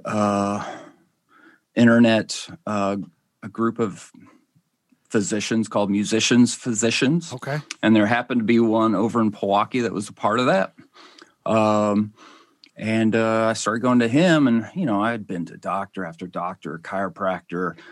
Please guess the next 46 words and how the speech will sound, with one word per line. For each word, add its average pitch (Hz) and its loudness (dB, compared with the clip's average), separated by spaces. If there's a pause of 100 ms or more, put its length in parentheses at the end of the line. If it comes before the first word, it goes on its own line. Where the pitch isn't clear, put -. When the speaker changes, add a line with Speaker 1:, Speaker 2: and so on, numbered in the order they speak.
(520)
Speaker 1:
acupuncturist, 95 0
just, - -6 (480)
you 120 2
know, 101 2
explaining, - -2 (680)
going 110 4
over 101 0
the 82 -6
whole 104 0
story. 101 2
I'm 90 -6
like, 82 -8
"Here 92 -2
I 117 4
am 135 4
again, 120 2 (260)
back - -4
in 113 2
another 117 2
doctor's 101 -2
office. 92 -4
I 78 -8
gotta 76 -8
tell 98 -6
the 82 -6
damn 87 -6
story 107 0
again." 92 0 (100)
Speaker 2:
Right. 90 -18 (240)
Speaker 1:
And 107 2
I, 104 0 (180)
I 104 0
was 117 0
up - -2
front 120 0
with 101 -4
him. 95 2
I'm 92 -2
like, 104 -6
"Dude, 113 0
I'm, 110 -2 (140)
I'm 113 0
not 82 -2
optimistic - -8
at 67 -12
all." - -14